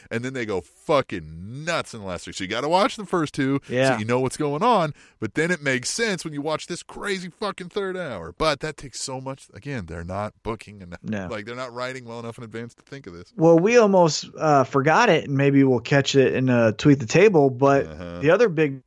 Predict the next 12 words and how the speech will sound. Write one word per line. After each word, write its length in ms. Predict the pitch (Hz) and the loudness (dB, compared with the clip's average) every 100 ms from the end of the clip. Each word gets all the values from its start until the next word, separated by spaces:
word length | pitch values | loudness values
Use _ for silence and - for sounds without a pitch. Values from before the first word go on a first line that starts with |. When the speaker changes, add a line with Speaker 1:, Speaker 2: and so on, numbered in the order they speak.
| 143 | -6
Speaker 2:
news 260 | 139 135 | -4 -2
story 360 | - 151 139 135 | -2 0 4 4
of 100 | 123 | 2
the 80 | 120 | -2
week 420 | 127 131 151 - - - _ - | 2 2 2 -4 -20 -20 _ 0
was 400 | 139 139 139 131 | 4 6 4 4
Speaker 1:
Yeah. 40 | |
Speaker 2:
the 80 | 143 | 0
Denny's 520 | 131 160 170 160 143 | 2 2 4 2 -2
twenty-four 460 | - 175 170 160 156 | -2 0 0 2 2
seven 300 | 175 214 226 | 2 2 4
belt. 340 | 123 104 90 | 4 2 -2